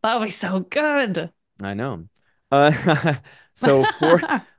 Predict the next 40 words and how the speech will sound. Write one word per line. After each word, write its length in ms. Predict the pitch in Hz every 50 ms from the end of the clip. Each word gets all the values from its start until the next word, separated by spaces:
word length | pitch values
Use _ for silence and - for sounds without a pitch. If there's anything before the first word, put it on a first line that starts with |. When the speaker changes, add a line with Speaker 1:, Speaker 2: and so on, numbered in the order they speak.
| _ _ _
Speaker 2:
uh, 260 | - 120 123 131 -
g-, 160 | 147 120 120 139
they 160 | 147 156 151
grow 160 | 147 175 175
up 80 | 165 143
now, 180 | 135 120 113 110
which 140 | 117 -
again, 140 | - 113 107
Tom 220 | 101 - 127 123 120
Hanks 180 | 123 120 -
playing 160 | - 113 104
a 40 | 101
high 160 | 95 104 101
schooler 320 | 104 - - 104 98 95 92
in 60 | 92
nineteen 280 | 95 95 92 - 101 101
ninety-four 320 | 92 90 87 - 92 90
is 80 | 85 -
hilarious. 560 | 113 104 92 78 78 78 80 98 - - _ _ _ _ _ _ _ -
That 140 | 95 98
he 80 | 123 113
never 240 | 113 117 120 127 139
really 240 | 139 135 143 135 120
ages 340 | 120 120 117 107 113 110
from 160 | - 131 113 107
this 140 | 113 -
point 220 | - 135 123 120 101
on. 200 | 87 87 95 120 - - - - _ _ -
But 260 | - 123 120 117 113
the 280 | 220 202 156 123 123 120
Speaker 1:
Uh-huh. 40 | 120
Speaker 2:
high 160 | 120 131 151
schooler 220 | 147 - 156 143 139
now, 80 | 131
Robin 320 | 120 107 113 117 123 131 127
Wright 180 | 123 123 127
Penn, 260 | - 127 107 104 101
again 220 | 104 101 104 98 95
playing 240 | - 101 98 101 98
Jenny, 380 | 90 87 82 82 82 90 107